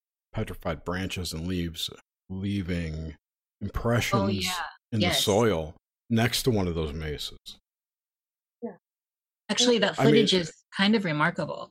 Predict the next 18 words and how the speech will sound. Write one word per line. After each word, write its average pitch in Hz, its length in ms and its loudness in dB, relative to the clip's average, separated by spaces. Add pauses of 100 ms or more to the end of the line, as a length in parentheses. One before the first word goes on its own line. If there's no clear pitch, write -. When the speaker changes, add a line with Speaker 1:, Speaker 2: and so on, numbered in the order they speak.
(120)
Speaker 1:
it, - 220 -6
it 190 140 4
is. 123 320 2
That's 117 240 -6
why 110 140 2
I - 20 0
don't 87 180 -2
believe 80 260 -8
it. - 1700 -6
Speaker 2:
<laughs> - 0 - (1000)
Because 190 340 2
it 143 100 0
is 147 140 4
Speaker 1:
Sorry. - 120 2
Speaker 2:
remarkable. 107 560 0
Speaker 1:
Carry 127 320 4
on, 92 80 -2
Speaker 2:
So, 87 120 -6